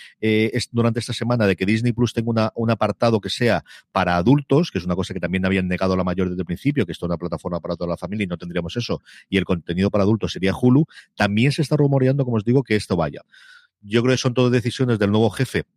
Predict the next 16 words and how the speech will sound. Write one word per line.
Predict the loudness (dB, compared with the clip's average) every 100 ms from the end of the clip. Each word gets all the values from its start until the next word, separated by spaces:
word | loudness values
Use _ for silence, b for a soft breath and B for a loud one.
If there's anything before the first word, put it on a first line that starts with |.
| -10
mm, | -8 -8
que, | -6 -2 -2 -2
que | -4
una | -2
vez | 0 0 0
que, | 0 2
del | 2 0
nuevo | 2 4 4
Bob, | 4 0 -6
que | -4 -4
querrá | -4 -6 -2 0 0
empezar | -2 -4 -2
a | -2
poner, | 0 2 0 -2
mm, | -6 -6 -8
pared, | -2 0 0